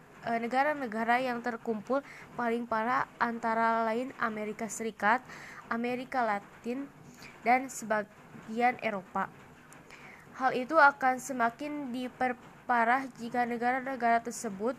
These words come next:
memiliki ketergantungan besar pada perdagangan global, pariwisata, ekspor, komoditas, dan pembiayaan eksternal. Sekian dari saya, mohon maaf, eh, bila ada kesalahan.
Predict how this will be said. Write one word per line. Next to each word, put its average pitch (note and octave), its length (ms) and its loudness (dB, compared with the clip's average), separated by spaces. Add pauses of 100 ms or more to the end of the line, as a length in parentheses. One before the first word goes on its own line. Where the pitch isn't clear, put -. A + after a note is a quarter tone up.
(120)
memiliki B3+ 720 -2 (320)
ketergantungan B3 880 -2
besar B3 400 0
pada A#3 320 0 (320)
perdagangan A3+ 800 0
global, G#3+ 640 0 (400)
pariwisata, A3+ 880 -2 (240)
ekspor, A3+ 640 -2 (560)
komoditas, A#3+ 1040 0
dan A#3 240 0
pembiayaan A3 800 -4 (160)
eksternal. F#3+ 640 -8 (720)
Sekian B3+ 560 2
dari B3+ 240 0
saya, A3+ 400 0
mohon A#3+ 320 -4
maaf, A3+ 320 -4 (240)
eh, A3 240 -6
bila A3 320 -4
ada G#3+ 240 -4
kesalahan. A3 880 -4